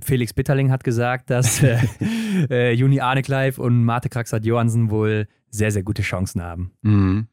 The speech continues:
Speaker 2: Ja, ich meine, nach diesem Ergebnis hier geht da eigentlich auch kein Weg mehr dran vorbei.
Speaker 1: Ja, und Ingrid Landmark-Tandrevold, die ist hier Vierte geworden, war Zweite im Sprint, die war ja schon gesetzt, zeigt sich hier auch läuferig wieder in einer totalen Topform, also fünfzehn Sekunden vor Kalkenberg, die ich eben erwähnt hab, ne?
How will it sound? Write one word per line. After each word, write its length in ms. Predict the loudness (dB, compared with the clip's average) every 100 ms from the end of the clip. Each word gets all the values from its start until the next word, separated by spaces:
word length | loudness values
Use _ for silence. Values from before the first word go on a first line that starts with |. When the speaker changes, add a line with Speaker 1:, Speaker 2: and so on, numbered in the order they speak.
| _ _ -10
Speaker 2:
Ja, 280 | -6 -4 -4
ich 160 | -4
meine, 240 | -2 0 2
nach 220 | 0 0
diesem 260 | 2 4
Ergebnis 460 | 2 2 0 0 0
hier 260 | 2 0 0 -8 -6
geht 200 | -2 0
da 80 | 0
eigentlich 340 | 2 4 4
auch 80 | 2
kein 200 | 0 0
Weg 160 | 0 0
mehr 100 | -2
dran 140 | -2
vorbei. 380 | -4 -2 -2 -4 -8 -20 -10
Speaker 1:
Ja, 200 | -4 -2
und 280 | 0 2 2
Ingrid 220 | 2 2
Landmark-Tandrevold, 920 | 2 0 2 2 2 2 0 -2 -4
die 140 | -4 -2
ist 140 | 0
hier 100 | 0
Vierte 280 | 0 0 0
geworden, 340 | 2 2 2
war 140 | 0 0
Zweite 320 | -2 0 0
im 80 | -2
Sprint, 420 | 0 2 2 2
die 100 | -2
war 140 | 0
ja 80 | 0
schon 180 | 0 0
gesetzt, 480 | 2 0 -2 -8 -14 _ -8
zeigt 260 | -2 0
sich 120 | 0 0
hier 180 | 0
auch 100 | 0
läuferig 460 | 0 0 0 -2 0
wieder 340 | 0 0 0
in 160 | 0 0
einer 300 | 0 -2 -4 _ _
totalen 440 | -6 0 2 2 2
Topform, 640 | 0 0 0 0 2 0
also 420 | -2 -2 0 -2 0
fünfzehn 360 | 2 2 2
Sekunden 320 | 2 2 2
vor 120 | 0 0
Kalkenberg, 580 | 2 2 2 2 0
die 60 | -2
ich 120 | -2
eben 160 | 0 0
erwähnt 340 | 2 0 0
hab, 180 | -2 0
ne? 280 | 2 2